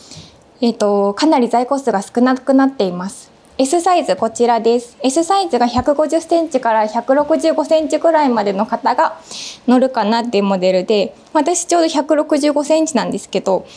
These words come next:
私はMに乗ります。まあ、Mは百六十五からなので、ちょうど境期みたいな感じなんですけど、まあ、そんな感じ。サイズ感こんな感じです。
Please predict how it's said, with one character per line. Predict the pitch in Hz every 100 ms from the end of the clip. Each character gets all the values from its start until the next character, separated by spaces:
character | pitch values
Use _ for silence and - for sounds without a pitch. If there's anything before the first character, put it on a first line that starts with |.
| - -
私 | 320 349
は | 370 -
M | 294 262 247
に | 220 190 - _ _ -
乗 | 202
り | 202
ま | 190 185
す。 | - - - _ _ _ _ - - _ _
ま | 330 311
あ、 | -
M | 349 320 277
は | 320
百 | 269 233 220
六 | 214 220
十 | 202
五 | 226
か | 233 226
ら | 196
な | 180
の | 170 160
で、 | 180 165
ち | - 277
ょ |
う |
ど | 254
境 | 247 233 254 247 247 233 226
期 | 190
み | 185 175
た | 175
い |
な | 165
感 | 202 220
じ | 196
な | 196
ん | 185
で | 214
す | -
け | 247
ど、 | 311 - - - - - - - -
ま | 277
あ、 |
そ | 247
ん | 214
な | 214
感 | 220 226
じ。 | 214
サ | 285
イ | 269
ズ | 247
感 | 247 233
こ | 233 226
ん |
な | 214 214
感 | 220 208
じ | 208
で | 277 311
す。 | -